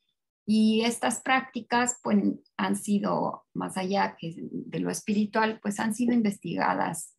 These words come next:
por, eh, una aproximación, eh, de la ciencia occidental moderna para tratar de entender qué es lo que realmente sucede cuando,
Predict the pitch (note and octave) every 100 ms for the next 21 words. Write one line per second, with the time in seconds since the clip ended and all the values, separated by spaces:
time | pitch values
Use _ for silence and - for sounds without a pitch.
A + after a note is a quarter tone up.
0 | _ - - - - - - - D3+ E3
1 | - - - - F3 F3 - - - F3
2 | E3 - E3+ - - - - - - -
3 | E3 D#3 D#3 D#3 - E3 D#3+ F3 E3 -
4 | E3+ D#3 E3 F3 E3 E3 E3 - - _
5 | F#3 G3 G3+ G#3+ F3+ G3 - _ _ _
6 | G#3+ G#3+ B3+ B3+ C#4+ - C4+ C4+ A#3+ A#3
7 | A3 C4 C#4 B3+ A#3 G#3+ G3 A3+ G#3+ G3+
8 | G3+ - E3+ G3+ G3 F3+ F3 - F3+ F3
9 | E3+ E3+ E3 E3 E3